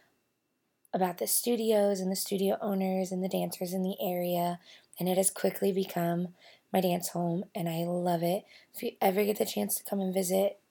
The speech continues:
Northwest Arkansas, come give us a visit. We will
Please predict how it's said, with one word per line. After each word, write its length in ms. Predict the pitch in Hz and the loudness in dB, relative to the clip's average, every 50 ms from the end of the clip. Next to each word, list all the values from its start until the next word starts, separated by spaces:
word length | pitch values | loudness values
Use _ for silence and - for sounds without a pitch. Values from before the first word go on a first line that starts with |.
| _ _ _ - | _ _ _ -2
Northwest 460 | 196 190 180 - - - 190 - 190 | 0 0 0 -2 -4 -4 -2 0 0
Arkansas, 720 | 180 180 - 196 190 190 - 196 190 190 190 190 190 190 190 - _ _ _ _ _ _ _ _ _ _ _ _ _ _ _ _ _ _ _ | -2 -2 -2 -4 -4 -2 -2 0 0 0 0 -2 -2 -4 -8 -12 _ _ _ _ _ _ _ _ _ _ _ _ _ _ _ _ _ _ _
come 320 | - - - 208 202 208 | -4 0 0 2 2 4
give 180 | 196 214 208 196 | 4 8 8 8
us 160 | 214 208 - | 8 8 4
a 60 | 220 | 2
visit. 580 | 190 185 214 202 180 202 202 196 196 196 - - | 4 4 4 4 6 6 6 8 8 6 4 4
We 240 | 220 202 196 196 185 | 2 2 2 2 2
will 480 | 185 190 190 185 185 185 190 202 - | 4 4 4 6 6 6 4 4 2